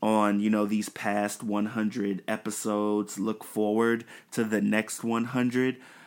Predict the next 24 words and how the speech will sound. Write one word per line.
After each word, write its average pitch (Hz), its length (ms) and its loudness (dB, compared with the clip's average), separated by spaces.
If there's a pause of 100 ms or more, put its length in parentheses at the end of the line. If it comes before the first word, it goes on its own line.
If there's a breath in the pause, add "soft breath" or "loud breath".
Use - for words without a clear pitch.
(140 loud breath)
um, 110 600 4
and 113 320 4
talk 120 240 2
about 117 260 2
some 117 220 0
of 110 60 2
my 110 260 4
favorite 117 600 2
moments, 107 800 2 (360 loud breath)
um, 104 240 2
in 101 280 2
these 104 500 0
past 104 400 -4
three 104 180 2
years, 101 320 -2
these 98 160 -4
past 98 340 -6
one 101 120 -6
hundred 101 280 -6
episodes. 101 440 -4
So 110 80 -2
I'm 104 160 -2
very 120 280 2
excited 104 540 -2